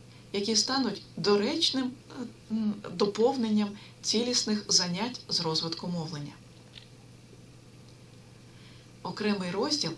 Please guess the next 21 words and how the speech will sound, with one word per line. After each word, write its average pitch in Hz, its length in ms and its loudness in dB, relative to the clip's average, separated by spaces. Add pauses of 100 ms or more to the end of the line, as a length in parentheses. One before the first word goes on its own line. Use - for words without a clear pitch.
(300)
це - 180 2
знаходження 262 880 2
графічних 202 880 -2
елементів 233 600 0 (260)
на 220 160 2
сюжетних 254 760 2
кольорових 190 640 -2 (140)
малюнках. 196 640 -4 (1700)
Ось 247 220 4
такі 233 460 0 (440)
кучеряві 214 460 2
лінії 233 440 0 (920)
потрібно 269 440 2
дитині 226 460 2
знайти 220 640 2 (220)
і 294 120 0
показати 214 920 0 (140)
на 202 160 -4
малюнку. 202 520 2 (300)
Де 339 180 -2
ще - 340 2